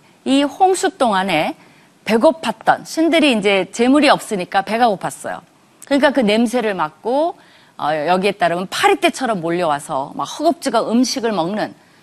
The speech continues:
이런 이야기가 나옵니다. 어떠세요? 이 신화가 마음에 드세요? 우리 성경이랑 비슷합니까? 비슷한 점도 있지만 근본적으로 다른 점이 있은 것을 여러분이 발견하실 수 있을 것 같아요.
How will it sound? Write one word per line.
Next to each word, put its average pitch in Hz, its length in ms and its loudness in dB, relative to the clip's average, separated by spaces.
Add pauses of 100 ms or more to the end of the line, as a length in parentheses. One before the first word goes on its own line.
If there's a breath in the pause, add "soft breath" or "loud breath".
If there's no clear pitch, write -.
이런 226 280 2
이야기가 165 360 -2
나옵니다. 104 600 -8
어떠세요? 185 600 0
이 190 140 -2
신화가 226 380 0
마음에 170 300 2
드세요? 175 440 -8 (420 soft breath)
우리 208 160 0
성경이랑 247 680 2
비슷합니까? 220 800 -2 (240 loud breath)
비슷한 330 480 2
점도 233 300 0
있지만 185 520 -4 (340 loud breath)
근본적으로 254 760 2
다른 220 360 2
점이 240 240 2
있은 180 260 -8
것을 175 220 -4
여러분이 175 320 2
발견하실 185 600 2
수 - 120 -6
있을 214 180 -2
것 220 100 -4
같아요. 147 420 -2